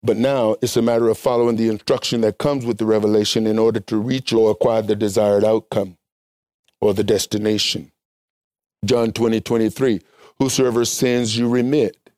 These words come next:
Do you know you can hold on to people's sins? Or you can forget them. You can remit them. You can forgive them.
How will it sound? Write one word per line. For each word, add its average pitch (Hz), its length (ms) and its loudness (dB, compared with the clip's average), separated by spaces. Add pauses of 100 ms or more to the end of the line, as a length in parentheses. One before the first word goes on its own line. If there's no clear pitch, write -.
(920)
Do 123 80 0
you 139 120 0
know 147 140 2
you 143 140 -2
can 127 160 -2
hold 131 320 2
on 135 180 0
to 131 100 -4
people's 123 360 -2
sins? 123 680 -6 (760)
Or 131 140 4
you 143 180 -2
can 135 340 0
forget 143 480 -2
them. 90 260 -6 (500)
You 120 160 0
can 120 380 0
remit 123 460 -2
them. 95 320 -6 (160)
You 117 160 0
can 120 220 0
forgive 127 500 -2
them. 98 280 -4